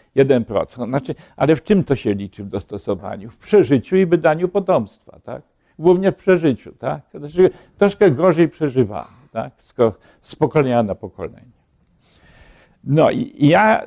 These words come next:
z-, i powiem o trzech badaniach. Y, jedno,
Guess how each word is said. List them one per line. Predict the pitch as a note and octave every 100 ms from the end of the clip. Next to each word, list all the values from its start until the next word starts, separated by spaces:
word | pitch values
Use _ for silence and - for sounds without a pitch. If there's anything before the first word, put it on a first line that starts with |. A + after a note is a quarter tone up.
| C#3+
z-, | C#3+ E3+
i | F3+
powiem | C#3 G3 G#3+ G3+
o | F3+
trzech | - F3+ B2 G#2+
badaniach. | A2 G#2+ D2+ C#2 - _ _ _ _ _ _ _ _ _ -
Y, | G#2
jedno, | G#2+ A#2 F#3+ F3 E3 D#3